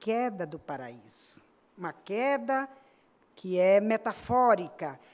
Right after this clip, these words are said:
mas vejam como se casa direitinho nas doenças. Eu amo essa parte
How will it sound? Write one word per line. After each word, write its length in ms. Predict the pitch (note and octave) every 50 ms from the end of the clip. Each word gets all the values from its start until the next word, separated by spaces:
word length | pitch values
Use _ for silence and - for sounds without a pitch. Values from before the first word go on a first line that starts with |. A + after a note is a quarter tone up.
| _ _
mas 320 | A#3 A#3+ C4 C#4+ A3+ A3+
vejam 320 | B3+ D4+ D#4+ D#4 C4 D4+
como 240 | C#4+ D4 C4 B3 B3 A#3+
se 160 | - - A#3+
casa 480 | - - - A3 G#3+ A3+ A3 F3+ G#3+ G3+
direitinho 640 | F#3+ C4 D#4+ D4 C#4+ C4+ - - - A3+ A3+ A3+ A3+
nas 260 | A3 G#3+ G#3 F3+ F#3
doenças. 640 | F3+ G3+ F3+ D3+ C#3+ B2 B2+ - - - B2+ A#2+ - - - - _ _ _ - - - _ _ _ _ _ _ _
Eu 320 | - G#3 G#3+ A3+ A#3 A3 - -
amo 460 | C4 C#4+ E4 E4 D#4+ D#4+ D#4+ D#4 D#4+ -
essa 300 | A#3 A3 G#3+ - G#3 F#3
parte 720 | - - G3 G3+ G3+ G#3 G3+ - - - G#3 G#3 G#3 G#3